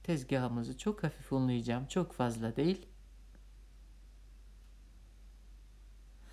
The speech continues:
Ee, şimdi çok büyük açmayacağım arkadaşlar bunu.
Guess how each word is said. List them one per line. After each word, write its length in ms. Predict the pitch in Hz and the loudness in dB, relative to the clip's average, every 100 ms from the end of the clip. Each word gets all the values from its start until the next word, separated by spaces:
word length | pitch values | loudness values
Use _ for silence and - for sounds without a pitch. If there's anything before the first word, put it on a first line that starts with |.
| - - - - | -18 -16 -4 4
Ee, 320 | 156 147 143 | 6 6 6
şimdi 240 | - 233 202 | 4 2 6
çok 260 | 269 262 | 4 6
büyük 200 | 196 196 | 6 8
açmayacağım 460 | 170 - 143 135 123 | 4 4 4 6 6
arkadaşlar 680 | 120 123 117 113 - 120 135 | 2 2 2 0 0 0 4
bunu. 260 | 151 135 | 6 4